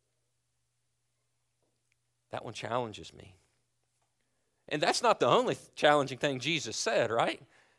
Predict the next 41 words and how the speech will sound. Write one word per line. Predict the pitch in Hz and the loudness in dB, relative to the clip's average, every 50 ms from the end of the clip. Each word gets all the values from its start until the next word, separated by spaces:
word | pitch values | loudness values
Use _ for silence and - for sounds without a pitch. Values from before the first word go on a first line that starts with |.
| _ - | _ -8
I | 131 143 | -4 0
mean, | 151 165 | 2 2
he | 240 254 | 2 4
had | 196 170 160 135 | 4 6 4 4
a | |
fair | - - 180 160 147 120 | 4 4 4 4 4 4
share | - - 190 208 254 240 185 | 2 -2 -2 2 2 4 2
of | 135 117 | 2 0
these | 131 123 - - | -2 -6 -6 -6
teachings. | - 220 247 294 - - 143 120 - | -6 -4 -4 -4 -4 -6 -8 -6 -6
He, | 220 233 - | -6 -6 -6
he | - 220 302 | -6 -6 -4
said | - - - 185 156 143 | -4 0 4 4 4 4
things | - - 170 165 165 156 - - | 2 0 0 0 0 -2 0 2
like, | 139 139 123 - - - - - - - | 2 2 2 2 -8 -20 -20 -10 2 4
uh, | 147 147 - | 4 4 4
"It's | 175 170 - - - | 2 -2 -4 -4 -6
easier | - 196 233 262 269 - 185 170 165 | -4 -2 -2 -2 -4 -4 -2 -2 -2
for | 160 - 165 147 | -2 0 -2 -2
a | 135 | -2
camel | - - - 233 240 277 269 202 156 147 143 | -4 -6 -6 -2 0 0 2 2 0 0 0
to | - 170 | -2 -4
pass | - - - 202 196 208 - - - | -6 -4 -6 -4 -4 -4 -4 -4 -6
through | 190 190 175 | -4 -2 -2
the | 165 - - | -2 -2 -2
eye | 180 202 214 214 208 | -2 0 2 0 2
of | 180 156 135 | 0 0 0
a | 135 131 | 0 -2
needle | 139 165 214 262 311 311 311 185 156 127 123 135 139 - - - | -4 -6 -10 -6 -4 -4 -2 0 2 2 2 0 -2 -4 -8 -8
than | - 170 165 | -6 -6 -2
for | - 170 156 | 0 2 2
a | |
rich | 160 208 233 226 - | 4 2 2 0 0
person | - 165 147 - - 139 | -4 -2 -2 -4 -8 -10
to | 151 | -8
enter | 165 170 160 | -8 -8 -8
the | 147 | -8
kingdom | - - 165 160 156 147 | -8 -8 -10 -8 -8 -12
of | 123 - | -10 -8
God." | - - 90 90 87 _ _ _ _ _ _ _ _ _ _ _ _ _ _ _ _ _ _ _ - | -8 -8 -8 -10 -20 _ _ _ _ _ _ _ _ _ _ _ _ _ _ _ _ _ _ _ -8
Now, | - - 185 120 110 110 - | -4 -2 0 0 0 -2 -6